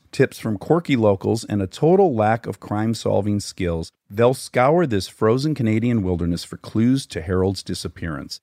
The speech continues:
These two friends will go to hilarious lengths to investigate the many theories that have been a part of the family lore for generations. Everything from drunken road workers to scheming land developers. Someone in this small town knows the truth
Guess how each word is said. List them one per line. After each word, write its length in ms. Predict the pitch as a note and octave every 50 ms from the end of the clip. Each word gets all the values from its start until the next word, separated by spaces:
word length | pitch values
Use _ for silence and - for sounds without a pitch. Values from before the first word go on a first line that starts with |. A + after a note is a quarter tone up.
| _ _
These 200 | - A#2+ C#3 -
two 140 | - F3 E3
friends 320 | - - C3 B2 C#3 C3
will 100 | C3+ A#2
go 180 | A2+ G#2 A2+ A2
to 100 | G#2+ G2
hilarious 680 | F#2 G2+ G2+ G2+ G#2 A2 B2 C#3+ D#3+ F3 F3 - -
lengths 300 | A#2 A2+ A2 A2 A2 -
to 100 | - A#2
investigate 680 | G#2+ G2 F#2 G2 G2+ G2 - - G#2+ G2+ G#2 G2+ G#2+ - _ _ _ _ _ -
the 40 | F#2
many 300 | F#2+ F#2 F#2+ G#2+ B2 A#2+
theories 380 | - - G#2 G#2 G2+ G2 G2
that 140 | F#2+ G2 F2+ F#2+
have 160 | G2+ F2+ F#2
been 120 | G2 F#2 F2+
a 20 |
part 320 | E2 - - G#2 A2+ C3
of 100 | C3+ C3+
the 60 | B2+ A#2+
family 480 | - - A2 G#2 G#2 G2+ G#2 G#2 G#2
lore 320 | F#2+ F#2+ F#2 F2 E2+ E2+ E2+
for 140 | - F#2
generations. 880 | D#2 D#2 - F#2 F2 E2+ E2+ E2 D#2+ D2+ D2+ - - F2+ - - - - _ _ -
Everything 380 | A2 A#2 B2+ C3+ B2+ B2+ A#2+
from 220 | A2 - A2+ G#2+ G2
drunken 420 | F#2 A2+ A#2+ C3+ C3 - B2 A#2+
road 240 | B2 C#3 D#3 E3+ D#3+
workers 460 | E3+ F3 E3+ - F3+ F3+ F3+ E3+ - _ _ -
to 200 | - C3 A2+ G#2+
scheming 600 | - - - - - C#3+ E3 F3+ F#3+ F#3+ F#3+ E3
land 340 | B2+ A#2 A#2 A#2+ A2+ G#2+ F2+
developers. 640 | F#2 E2 E2+ D#2 D2 D2 - - - - - - _
Someone 500 | - - - D3+ D#3 F#3+ A3 B3 C4 B3
in 220 | - - C3+ C3+
this 160 | B2+ C3+ C#3+ -
small 320 | - - A#2 A2 G#2+ A2+
town 460 | A#2 - A2+ G2 F#2+ F#2 F#2 F#2 F2
knows 360 | F2 F2+ F#2+ G2+ A2 A#2 A2
the 120 | - B2+ B2+
truth 380 | - - - G2 F#2 F2 -